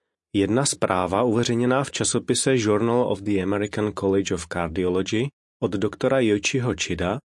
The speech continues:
a profesora psychologie Andrewa Steptowa uvádí: „Současné výzkumy ukazují souvislost mezi hněvem a agresivitou a C H D, neboli onemocněním věnčitých tepen.“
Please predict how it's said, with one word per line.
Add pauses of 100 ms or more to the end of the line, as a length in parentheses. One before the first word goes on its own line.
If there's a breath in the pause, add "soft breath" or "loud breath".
a
profesora
psychologie
Andrewa
Steptowa
uvádí: (800)
„Současné
výzkumy
ukazují
souvislost
mezi
hněvem
a
agresivitou (400)
a
C
H
D, (100)
neboli
onemocněním
věnčitých
tepen.“